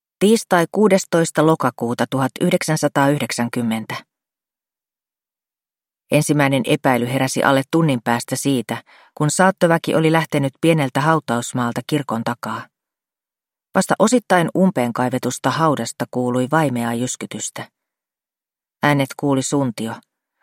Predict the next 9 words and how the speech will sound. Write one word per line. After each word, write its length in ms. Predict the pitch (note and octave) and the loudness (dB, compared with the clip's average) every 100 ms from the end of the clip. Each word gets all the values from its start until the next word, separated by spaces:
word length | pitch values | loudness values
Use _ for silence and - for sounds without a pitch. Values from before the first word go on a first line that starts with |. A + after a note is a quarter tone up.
| _ | _
mutta 220 | D#3 D3+ D#3+ | -4 2 4
yksi 280 | F3+ - - | 4 0 0
arkunkantajistakin 1120 | E3+ F#3+ F3+ E3 D#3+ D3+ D3 C#3+ - D3 C#3+ | 2 2 2 2 2 2 0 0 -4 -2 0
myönsi 320 | D#3+ D#3+ C#3+ | 0 0 -2
myöhemmin, 580 | C#3+ D#3 C3 B2 B2 B2 - - - - | -2 0 -2 -4 -6 -8 -14 -20 -20 -6
että 200 | E3+ F3+ | 2 4
hän 140 | F#3+ | 6
oli 140 | G3 F#3 | 6 4
tuntenut 380 | G3 G3 F3+ | 2 4 2